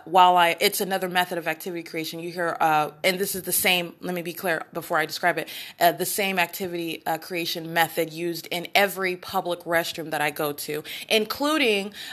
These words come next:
uh, which is not a public restroom. It is while I was abducted, kidnapped inside of the jail, which is also that which is not naturally occurring. The state is amplifying and or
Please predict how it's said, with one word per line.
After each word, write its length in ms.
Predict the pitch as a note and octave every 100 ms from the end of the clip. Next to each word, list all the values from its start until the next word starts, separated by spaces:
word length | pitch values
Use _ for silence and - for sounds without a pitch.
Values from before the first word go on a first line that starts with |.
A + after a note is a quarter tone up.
| -
uh, 160 | F3+
which 180 | - A3
is 80 | G#3+
not 140 | A3
a 40 | F#3+
public 260 | G#3+ F3+ F3
restroom. 340 | F3 F3+ E3
It 160 | E3+ -
is 320 | F3+ F3 D#3+
while 220 | E3+ E3+
I 80 | E3
was 240 | D#3 D3+ -
abducted, 520 | D#3+ F#3 F#3 E3 D#3+
kidnapped 340 | G#3 F3 E3
inside 300 | E3 D3+ E3
of 80 | D#3
the 80 | D3
jail, 420 | - F3+ E3 D#3 - -
which 220 | - F#3 G3
is 100 | F3+
also 320 | F3+ - F3+
that 180 | E3+ -
which 140 | E3
is 100 | F3
not 260 | F3 E3+ -
naturally 340 | E3 D#3 D#3+
occurring. 280 | D#3 E3+ D#3+
The 80 | D3+
state 200 | - D#3+
is 140 | D3+
amplifying 680 | E3+ E3+ E3 - D#3 D#3 D3+ - - -
and 260 | A#3+ A#3+ -
or 220 | G3